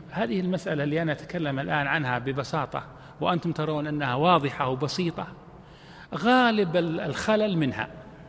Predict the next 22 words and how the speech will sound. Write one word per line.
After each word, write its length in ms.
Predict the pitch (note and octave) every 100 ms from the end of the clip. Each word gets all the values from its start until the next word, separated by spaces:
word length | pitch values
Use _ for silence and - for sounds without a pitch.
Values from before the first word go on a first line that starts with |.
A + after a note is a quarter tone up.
| - - - - - - - - -
مع 160 | E3+ F3+
بساطتها 680 | F#3+ G#3+ G#3+ A3 G#3+ G3
الآن 460 | F#3 G3 F#3+ F#3+ F#3+
ووضوحها، 960 | E3 D3 C#3+ C#3 E3 G3+ F#3+ F3+ E3 F3
وكل 380 | D#3+ C#3 F#3+ F3+
واحد 320 | F#3 E3 D#3+
يقول: 260 | D#3+ F3
"نعم، 520 | E3 F3 E3 E3 D3 C3+ - - F3
ونحن 280 | D#3 D#3+
نقدم 420 | D#3 D#3 E3 D#3 D#3
النص 320 | D#3+ D#3+ -
على 160 | D3
العقل". 420 | C#3+ C3 E3 E3+ F#3+ - - - - -
غالب 500 | - A3+ B3+ A#3 G#3
الخلل 520 | G3+ - A3+ G3 E3+
الذي 360 | E3+ F3 G3 G#3+
يقع 320 | G#3+ G#3+ E3
بين 260 | D3 G#3+ G3+
المسلمين 680 | F#3+ F#3 - F3+ F#3+ A3 G3+
بسبب 360 | E3 F#3 E3
هذه 200 | C3 C3
القضية. 400 | A2+ - G#2 A2